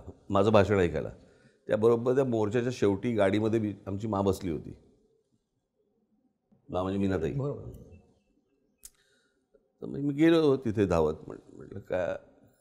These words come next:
Speaker 1: काय गं, तू काय करते?" म्हटलं, "इथे." "चल, काका वाट बघतोय."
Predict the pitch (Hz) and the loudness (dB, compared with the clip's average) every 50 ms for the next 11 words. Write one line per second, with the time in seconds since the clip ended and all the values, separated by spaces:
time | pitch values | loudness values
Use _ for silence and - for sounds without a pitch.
0 | _ _ _ _ _ _ - _ _ _ _ _ _ _ _ _ _ - 120 139 | _ _ _ _ _ _ -20 _ _ _ _ _ _ _ _ _ _ -6 -4 -4
1 | 160 151 151 165 160 156 156 147 131 120 110 110 101 101 92 95 92 92 92 - | -4 -4 -6 -2 0 0 0 0 0 -2 -2 -4 -4 -6 -8 -8 -10 -10 -12 -14
2 | - - _ _ _ _ _ _ _ _ _ _ _ _ _ _ _ - 147 135 | -20 -20 _ _ _ _ _ _ _ _ _ _ _ _ _ _ _ 0 0 0
3 | 123 - - - - - - - _ _ _ _ _ - 87 87 92 85 85 85 | 0 -2 -10 -20 -20 -20 -20 -20 _ _ _ _ _ -6 -2 0 2 2 2 2
4 | 85 82 76 73 - - | 0 -4 -8 -12 -16 -20